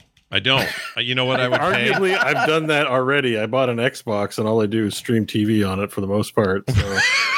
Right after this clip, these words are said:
Speaker 1: <laughs> That's true. We, so, but, uh, you
Speaker 2: Go
Speaker 1: know,
Speaker 2: me.
Speaker 1: whatever you end up doing with, like, my P S five sits very lonely these days, and I feel bad about it. But I just, I use my Xbox more,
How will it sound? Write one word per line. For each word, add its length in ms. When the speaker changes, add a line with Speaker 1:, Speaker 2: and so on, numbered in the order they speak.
Speaker 1:
<laughs> 480
That's 300
true. 360
We, 340
so, 300
but, 120
uh, 140
you 60
Speaker 2:
Go 120
Speaker 1:
know, 140
Speaker 2:
me. 240
Speaker 1:
whatever 360
you 220
end 140
up 140
doing 320
with, 160
like, 160
my 180
P 160
S 120
five 300
sits 300
very 240
lonely 360
these 200
days, 280
and 80
I 40
feel 180
bad 260
about 240
it. 140
But 260
I 100
just, 300
I 80
use 180
my 100
Xbox 420
more, 200